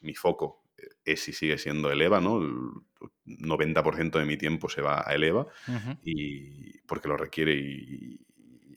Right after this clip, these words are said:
Speaker 1: y así tiene que ser, ¿no? Al final estamos construyendo algo con,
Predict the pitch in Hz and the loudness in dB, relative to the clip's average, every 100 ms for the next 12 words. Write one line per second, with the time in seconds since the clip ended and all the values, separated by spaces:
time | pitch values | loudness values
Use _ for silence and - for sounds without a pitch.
0 | - 82 - 76 78 78 80 - 87 98 | -8 -6 -4 -4 -2 0 2 2 2 2
1 | 135 82 - 73 71 73 - _ - - | 2 0 -4 -6 -4 -4 -8 _ -20 -20
2 | - _ _ - - 76 78 82 - 78 | -20 _ _ -20 -6 -4 -2 -4 2 4
3 | 76 76 78 78 76 73 73 | 6 8 8 6 2 0 -2